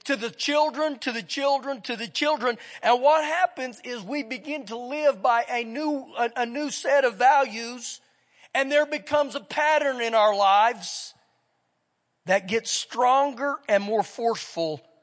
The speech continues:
from each generation. So God looks for just one to stand up and say, "I'll repent." I'll stand up to that, Lord. I don't want that to happen in my life.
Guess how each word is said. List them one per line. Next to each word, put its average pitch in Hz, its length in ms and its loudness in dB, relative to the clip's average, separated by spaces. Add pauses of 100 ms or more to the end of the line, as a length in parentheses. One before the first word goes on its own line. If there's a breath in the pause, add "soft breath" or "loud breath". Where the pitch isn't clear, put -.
(160)
from 160 180 -6
each 160 220 -6
generation. 160 680 -4 (2750)
So - 220 -16
God 185 280 -8
looks 175 340 -8
for 151 180 -10
just 151 340 -12
one 170 360 -6
to 135 60 -14
stand 151 460 -6
up 151 240 -2
and 156 120 -12
say, 131 400 -8 (1200)
"I'll 156 200 0
repent." 156 720 -12 (1200)
I'll 175 140 4
stand 196 480 -2
up 190 200 -4
to 160 100 -10
that, 143 260 -12
Lord. 147 240 -12
I 175 80 -2
don't 185 220 0
want 190 240 0
that 190 200 -2
to 196 100 -4
happen 175 380 -4
in 139 120 -12
my 127 120 -6
life. 120 600 -10